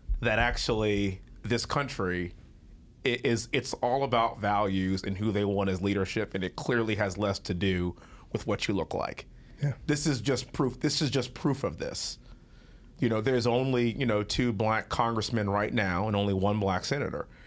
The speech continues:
Speaker 1: And yet, you're right, we were able to
Speaker 2: In the
Speaker 1: have
Speaker 2: Republican Party.
Speaker 1: In, in the Republican
Speaker 2: Yeah.
Speaker 1: Party. Actually, only two black senators on the Democrat side.
Speaker 2: Yeah.
Speaker 1: And obvi-, there's more, um, um, there's more in the House. There's more black people in the House. But I think this past three months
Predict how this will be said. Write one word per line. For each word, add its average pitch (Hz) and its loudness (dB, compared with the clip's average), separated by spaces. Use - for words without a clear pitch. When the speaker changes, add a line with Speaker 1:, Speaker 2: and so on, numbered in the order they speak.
Speaker 1:
And 117 4
yet, 127 2
you're 117 2
right, 175 0
we 104 2
were 110 4
able 107 2
to 101 4
Speaker 2:
In 104 6
the 107 6
Speaker 1:
have 104 4
Speaker 2:
Republican 123 0
Party. 117 2
Speaker 1:
In, 120 4
in 120 2
the 117 4
Republican 120 0
Speaker 2:
Yeah. 131 -6
Speaker 1:
Party. 101 2
Actually, 131 0
only 123 4
two 143 2
black 113 2
senators 107 2
on 101 2
the 98 2
Democrat 180 2
side. 76 0
Speaker 2:
Yeah. 127 4
Speaker 1:
And 139 4
obvi-, 127 2
there's 117 0
more, 104 2
um, 92 0
um, 98 0
there's 110 0
more 110 2
in 98 0
the 95 0
House. 92 0
There's 98 -2
more 107 2
black 90 -2
people 117 -2
in 73 -2
the 71 -2
House. 104 0
But 143 4
I 139 6
think 131 -2
this 143 0
past 131 4
three 127 2
months 117 0